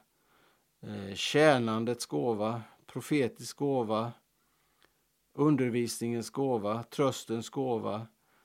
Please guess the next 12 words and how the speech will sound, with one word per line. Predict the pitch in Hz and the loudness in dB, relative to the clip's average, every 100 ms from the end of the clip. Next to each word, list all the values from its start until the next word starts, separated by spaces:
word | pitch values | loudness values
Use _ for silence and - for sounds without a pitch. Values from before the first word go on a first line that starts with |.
| _ _ _ _ _ | _ _ _ _ _
frikostigt | - - 151 139 135 120 123 - | -20 -2 0 0 -2 -2 -4 -2
dela | 131 127 | 0 2
med | 135 123 101 | 2 2 0
sig, | - 113 | -4 -2
vara | 110 120 | -2 0
nitisk | 127 127 120 107 | 0 0 -4 -10
som | - 113 | -6 -4
ledare | 123 131 101 98 98 104 104 | -2 -2 -2 -4 -4 -6 -8
och | - | -8
att | 113 110 | -6 -4
visa | 113 123 | -4 -4
barmhärtighet. | 110 117 117 101 - 98 95 98 - | -2 -2 -2 -4 -6 -10 -6 -8 -10